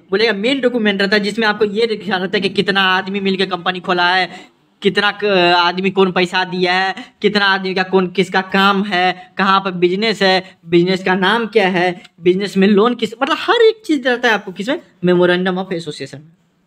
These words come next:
ठीक, मतलब क्या, अप्लाई करने से पहले हमें ये दिखाना पड़ेगा, रजिस्टर करने से पहले जो आपको रजिस्टर करने जाइएगा ना, आपको बोलेगा ठीक है कोई दिक्कत नहीं, memorandum of association दीजिए। तो आप बोलिएगा ये memorandum of association को क्या होगा,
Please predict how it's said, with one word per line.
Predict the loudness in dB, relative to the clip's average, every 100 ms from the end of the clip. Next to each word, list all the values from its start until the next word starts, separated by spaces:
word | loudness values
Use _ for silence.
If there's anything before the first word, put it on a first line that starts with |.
| _ _ _ _ _ _ _ _ _ _
ठीक, | -4 -4 -8 -18 -4
मतलब | -2 0
क्या, | 0
अप्लाई | -2 0 0 0
करने | 0 0 0
से | 0
पहले | 0 2
हमें | 2 2
ये | 0
दिखाना | 0 -2 -2
पड़ेगा, | -2 0 2 2
रजिस्टर | 2 2 0
करने | 0 0 0
से |
पहले | 0 2 2 2 -4 -20 -4
जो | 2
आपको | 2 2 4 4 2 -2
रजिस्टर | -2 0 0 0
करने | 0 -2
जाइएगा | 0 0 0
ना, | 0 -2 -4 -6
आपको | -6 0
बोलेगा | 2 4
ठीक | 2 0
है | 0
कोई | 0
दिक्कत | 0 0 0
नहीं, | 0 -2 -2 -2 0
memorandum | 2 2 2 2 -2 0
of | 0
association | 0 -2 -4 -2 0
दीजिए। | 0 0 0
तो | 0 -2 _ _ _
आप | -4
बोलिएगा | 0 2
ये | 4 4
memorandum | 6 4 4 0 -2 -4
of | -6
association | -8 -12 -14 -2 0 2
को | 0 0
क्या | 0
होगा, | -2 -2 -6